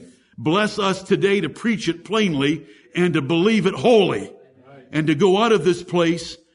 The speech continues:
to serve thee better than we have before. It is in the name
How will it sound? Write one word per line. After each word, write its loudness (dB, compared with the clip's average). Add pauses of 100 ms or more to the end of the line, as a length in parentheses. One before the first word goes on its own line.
(100)
to -2
serve 2
thee 0
better -2 (180)
than -2
we 0
have -2
before. -4 (440)
It 2
is 2
in 2
the 2
name -2